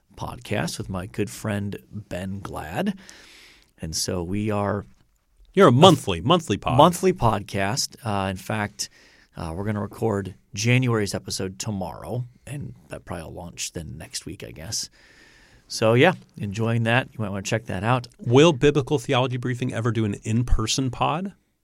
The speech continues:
Speaker 2: Like, like, will you and Ben ever be in the same room? 'Cause he lives in Mississippi. Is he in Jackson?
Speaker 1: Yes, that's correct.
Speaker 2: Uh, will you guys ever do one together?
Speaker 1: Well, um, I, I would, I, I would love to do that.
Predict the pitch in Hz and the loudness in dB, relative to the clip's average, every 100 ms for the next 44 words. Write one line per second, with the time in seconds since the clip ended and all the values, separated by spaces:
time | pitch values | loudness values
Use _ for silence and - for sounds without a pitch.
0 | _ _ _ _ 117 113 117 123 123 160 | _ _ _ _ 2 4 4 4 8 8
1 | 143 156 143 117 120 120 113 113 117 104 | 8 6 8 6 6 6 4 4 4 4
2 | 117 110 117 139 220 185 120 117 - _ | 2 2 2 0 4 6 6 2 -6 _
3 | 120 120 127 - 151 175 160 151 127 127 | -6 0 2 2 0 0 0 0 2 2
4 | 127 - 196 143 117 104 - 101 - 107 | 0 -4 -2 2 2 0 -6 -8 -6 -4
5 | 95 95 - 127 110 - 123 127 147 123 | -4 -8 -10 -4 -4 2 2 6 6 6
6 | 123 123 117 123 123 - 95 82 76 76 | 4 2 2 0 0 -4 -6 -6 -12 -8
7 | 95 190 _ _ _ _ _ - - - | -6 -8 _ _ _ _ _ -16 -16 -20
8 | - - _ _ _ - 170 160 _ - | -20 -20 _ _ _ 4 4 4 _ -2
9 | 131 123 104 95 92 - _ _ _ _ | 4 4 4 0 -8 -10 _ _ _ _
10 | - 104 - - 131 127 - - 127 123 | -14 -14 -14 -2 0 2 0 -2 -2 0
11 | 107 90 123 156 - 92 87 76 73 | -2 2 4 4 2 -8 -10 -12 -14